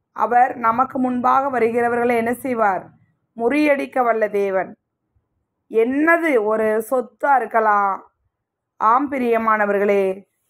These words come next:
சொத்துக்காக கூட நம்மளை என்ன செய்யலாம்? சில பேர் எதிர்த்து போராடலாம். நம்மளுக்குள்ளாகவே, நம்மளுடைய குடும்பங்களுக்குள்ளாகவே ஒரே போராட்டங்களா இருக்கலாம். எதுவா இருந்தாலும்,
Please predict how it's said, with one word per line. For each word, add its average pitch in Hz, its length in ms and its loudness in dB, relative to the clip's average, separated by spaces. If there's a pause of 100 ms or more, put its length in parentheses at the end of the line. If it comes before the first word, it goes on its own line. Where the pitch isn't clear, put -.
(120)
சொத்துக்காக 254 640 -2
கூட 262 520 -2 (320)
நம்மளை 247 200 0
என்ன 240 160 -4
செய்யலாம்? 240 500 0
சில 220 260 -2
பேர் 196 500 -2 (420)
எதிர்த்து 262 480 -4
போராடலாம். 214 920 0 (600)
நம்மளுக்குள்ளாகவே, 254 1400 0
நம்மளுடைய 233 500 0 (100)
குடும்பங்களுக்குள்ளாகவே 262 1200 -2
ஒரே 233 380 0
போராட்டங்களா 220 720 0
இருக்கலாம். 190 640 0 (400)
எதுவா 285 540 2
இருந்தாலும், 202 960 0